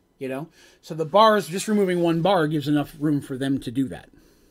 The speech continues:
Um, and so they decide that they want to get out and take a look around the mayor's house because they believe that the mayor, that's who they didn't like. They want to get more information on the mayor.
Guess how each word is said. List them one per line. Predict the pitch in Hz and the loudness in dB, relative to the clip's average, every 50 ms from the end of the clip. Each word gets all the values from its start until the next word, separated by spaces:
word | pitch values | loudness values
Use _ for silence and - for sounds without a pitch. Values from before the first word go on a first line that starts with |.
| _ _ _ _ _ _ _ _ _ _ - - - - - - - _ _ | _ _ _ _ _ _ _ _ _ _ -20 -20 -20 -20 -20 -20 -20 _ _
Um, | 120 110 104 104 98 | -12 -10 -8 -8 -8
and | - 139 147 | -8 -6 -4
so | - 185 | -2 2
they | 175 240 269 | 4 4 4
decide | 269 240 - - 214 190 190 175 | 2 0 -2 0 0 0 0 0
that | 180 156 - | -2 -6 -4
they | 226 240 277 | -2 0 2
want | 294 269 254 | 2 2 2
to | 240 185 | 0 -2
get | 196 185 | 0 0
out | 180 180 175 170 | 0 0 0 -2
and | 165 151 | -4 -4
take | - 180 156 - | -6 -6 -6 -4
a | |
look | 156 151 160 156 - | -2 -2 -2 -2 -2
around | 160 147 147 147 143 143 139 139 127 123 131 | -4 -2 -2 -2 -4 -4 -6 -8 -8 -8 -8
the | 139 | -6
mayor's | 147 147 147 156 190 247 302 330 226 143 120 - - | -4 -4 -2 0 2 2 2 2 0 -2 -4 -8 -10
house | - 98 76 58 - - - - - - _ _ _ _ _ _ _ _ _ _ _ _ _ _ _ _ _ _ _ _ _ _ | -12 -14 -16 -16 -20 -20 -20 -20 -20 -20 _ _ _ _ _ _ _ _ _ _ _ _ _ _ _ _ _ _ _ _ _ _
because | - _ - 147 120 107 | -20 _ -10 -10 -8 -2
they | 147 151 147 | 0 0 0
believe | 135 143 143 143 143 135 113 | 0 0 -2 -2 -2 -4 -4
that | 127 - - - | -8 -10 -8 -8
the | 131 | -6
mayor, | 123 143 185 240 320 381 359 262 170 127 131 135 156 - - _ _ _ _ - _ _ _ _ _ _ _ _ - - _ _ _ _ _ _ _ _ - - - | -4 0 2 2 4 6 6 6 4 4 0 -4 -6 -10 -14 _ _ _ _ -20 _ _ _ _ _ _ _ _ -20 -20 _ _ _ _ _ _ _ _ -20 -20 -14
that's | - 135 185 226 220 - | -4 2 2 2 4 4
who | 277 | 2
they | 254 240 233 | 4 4 2
didn't | 226 214 196 | 2 0 0
like. | 175 151 - - - | -2 -4 -4 -6 -2
They | - 165 | 0 0
want | 202 220 220 226 | 2 2 2 0
to | |
get | 220 202 | 0 0
more | 202 202 196 | 0 0 0
information | 185 - 180 170 165 - - 160 | 0 0 -2 -2 -4 -2 -2 -2
on | 147 147 | -2 -2
the | 147 | -2
mayor. | 139 135 110 82 - - | -2 -4 -8 -10 -16 -20